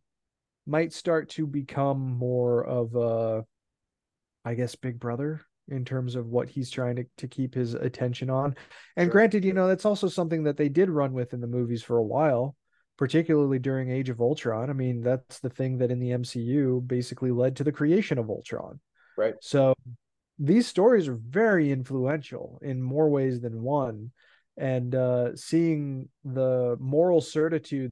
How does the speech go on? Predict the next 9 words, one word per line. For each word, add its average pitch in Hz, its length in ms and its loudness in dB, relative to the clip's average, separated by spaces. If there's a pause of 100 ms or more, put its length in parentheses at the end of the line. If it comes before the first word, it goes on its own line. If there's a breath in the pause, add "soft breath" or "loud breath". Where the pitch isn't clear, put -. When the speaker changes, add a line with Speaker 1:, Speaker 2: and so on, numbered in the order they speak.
(100)
Speaker 1:
that 123 180 -6
Peter 139 320 0
normally 147 540 2
has 143 520 -2
in 131 160 -6
abundance 139 580 2
all 147 260 2
the 135 100 -2
time 127 580 -2